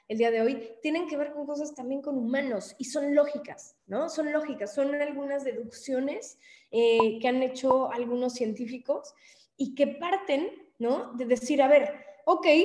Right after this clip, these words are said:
vale, nosotros somos, como te decía, primates, etcétera, nuestros perros son caninos, eh, pero somos mamíferos, somos animales y funcionamos en algunas cosas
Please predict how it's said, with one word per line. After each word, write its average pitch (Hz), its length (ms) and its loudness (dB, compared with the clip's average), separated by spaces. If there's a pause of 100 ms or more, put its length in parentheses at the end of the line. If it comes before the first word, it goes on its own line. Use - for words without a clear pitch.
(200)
vale, 269 340 6
nosotros 262 320 -2
somos, 285 320 0
como 240 240 -6
te 240 80 -4
decía, 269 320 -4
primates, 294 800 0
etcétera, 277 720 2
nuestros 233 300 -4
perros 247 300 -4
son 254 120 -4
caninos, 254 520 -4 (440)
eh, 214 540 2
pero 220 100 -6
somos 262 520 -4 (100)
mamíferos, 214 640 -6
somos 220 320 -8
animales 208 500 -6
y 226 80 -12
funcionamos 269 880 0
en 254 140 -4
algunas 247 400 -4
cosas 294 380 -6